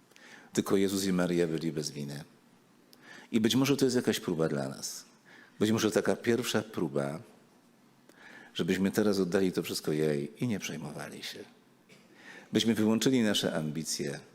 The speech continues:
i powiedzieli: "Maryjo, przecież do Ciebie należymy".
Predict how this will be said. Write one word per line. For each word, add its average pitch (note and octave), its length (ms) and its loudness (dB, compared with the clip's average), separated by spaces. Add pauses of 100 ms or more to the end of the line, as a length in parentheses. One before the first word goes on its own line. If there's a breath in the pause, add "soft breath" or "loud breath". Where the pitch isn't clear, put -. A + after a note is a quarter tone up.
i - 80 -4
powiedzieli: D2+ 400 -4
"Maryjo, D#2 520 -4 (680 loud breath)
przecież D#3 280 2
do A2 120 0
Ciebie E2+ 260 0
należymy". C#2+ 600 -6